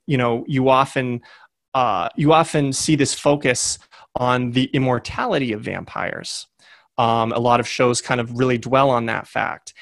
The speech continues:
And I think that resonates with people today because, you know, we don't need to explain,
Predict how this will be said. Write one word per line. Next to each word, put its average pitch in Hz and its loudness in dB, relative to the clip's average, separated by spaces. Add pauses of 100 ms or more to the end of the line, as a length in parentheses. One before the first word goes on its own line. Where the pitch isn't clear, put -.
(180)
And 143 0
I 131 4
think 131 -2
that 180 2
resonates 127 -2
with 131 -6
people 120 -6
today 143 0
because, 120 -6 (200)
you 147 0
know, 139 4
we 139 0
don't 165 2
need 147 0
to - -2
explain, 131 -2